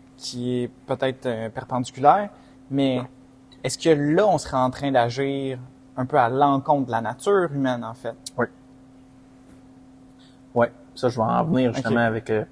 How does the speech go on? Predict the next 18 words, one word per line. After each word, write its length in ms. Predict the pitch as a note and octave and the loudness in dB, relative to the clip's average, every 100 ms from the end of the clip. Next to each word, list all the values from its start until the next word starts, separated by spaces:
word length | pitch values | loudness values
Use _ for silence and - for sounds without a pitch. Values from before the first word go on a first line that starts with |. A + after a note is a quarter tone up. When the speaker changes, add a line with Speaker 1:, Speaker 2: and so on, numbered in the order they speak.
| - - - - | -16 -20 -20 -6
Speaker 2:
la 100 | A#2 | -4
justice 260 | G#2+ - A#2+ | -4 -4 -6
sociale. 480 | - G#2 A#2 C3+ E3+ - - - - | -2 -2 2 2 0 -10 -20 -12 -6
Mais 100 | G#2+ | -4
pour 180 | B2+ | -2
venir, 280 | A#2+ A#2+ D#3 | 2 2 2
c'est 100 | - | -2
ça, 120 | - - | -8 -4
on 140 | A#2 | -2
crée 320 | - - E3+ | -4 0 4
des 220 | E3 B2+ | 6 6
outils. 340 | A#2+ - - F3+ - - - - - - - - - - - - - - - - | 2 -4 -4 -4 -6 -20 -20 -20 -20 -20 -20 -20 -20 -20 -20 -20 -20 -20 -20 0
Et 180 | C3+ D3+ | 2 2
créer 280 | - D3 F3 | 2 6 6
des 220 | D3+ B2 | 6 2
outils, 440 | A2 - A#2+ F3 - - - - - - - | -2 -2 -2 -2 -4 -20 -20 -20 -20 -20 0
ben, 280 | A2+ A#2+ C#3 | 2 4 2
nécessairement, 720 | F3+ D#3+ - B2+ A#2 C#3+ | 0 0 4 4 4 0